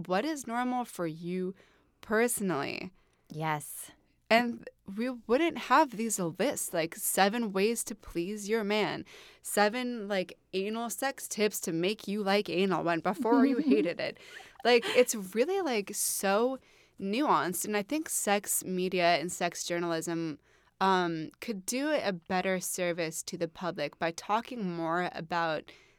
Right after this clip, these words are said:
Speaker 1: the individuality of people's sex experiences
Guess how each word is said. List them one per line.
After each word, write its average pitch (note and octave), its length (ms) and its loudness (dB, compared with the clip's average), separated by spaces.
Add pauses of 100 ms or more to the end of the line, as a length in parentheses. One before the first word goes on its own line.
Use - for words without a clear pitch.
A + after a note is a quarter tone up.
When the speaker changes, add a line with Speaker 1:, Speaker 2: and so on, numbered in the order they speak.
(120)
Speaker 1:
the F#3 260 -4
individuality E3 1200 -2
of - 240 -12
people's E3+ 380 -8
sex D#3+ 320 -6
experiences C#4 920 -8